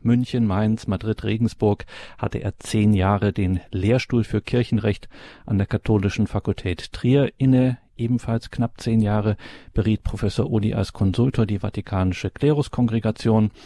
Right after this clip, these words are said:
Nun ist er kommissarischer Rektor der Kölner Hochschule für katholische Theologie und er ist Domkapitular des Erzbistums Köln.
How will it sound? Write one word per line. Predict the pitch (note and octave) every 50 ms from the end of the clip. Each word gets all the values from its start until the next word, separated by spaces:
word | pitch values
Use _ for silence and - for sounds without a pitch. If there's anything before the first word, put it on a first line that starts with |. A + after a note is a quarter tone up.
| - - -
Nun | B2 A#2 A#2 B2 B2+ B2+ - _ - - - - -
ist | - - - - -
er | A2+
kommissarischer | - - - G#2 G2+ G2 - - G2 F2+ F#2 G#2 - - A2+ G2+ -
Rektor | F#2+ F#2+ - - - - - F#2+ F#2 F2+ -
der | G#2 F#2 F2
Kölner | - - - A2 G#2 G#2 G#2+ G#2+ G2+ F#2 F#2
Hochschule | A2 A2+ - - - A2+ F#2+ G#2+
für | - - G#2 G2 -
katholische | - - - - - G2+ G2 G2 F#2 - A2
Theologie | - - - G2+ F#2+ F#2 F#2+ F#2 - - - A2+ A2+ B2 - - - -
und | - - C#3 E3+ - - - - - - - - -
er | A#2 A#2 -
ist | D3+ - - - -
Domkapitular | G2+ F#2 F2 - - G2+ - G#2+ - - G2+ F2 F2 E2+ E2 D#2+
des | - - - -
Erzbistums | - G#2+ F#2+ - - - - - - - G#2+ G2 G2 - -
Köln. | - - G2 F#2+ G2+ G2+ G2+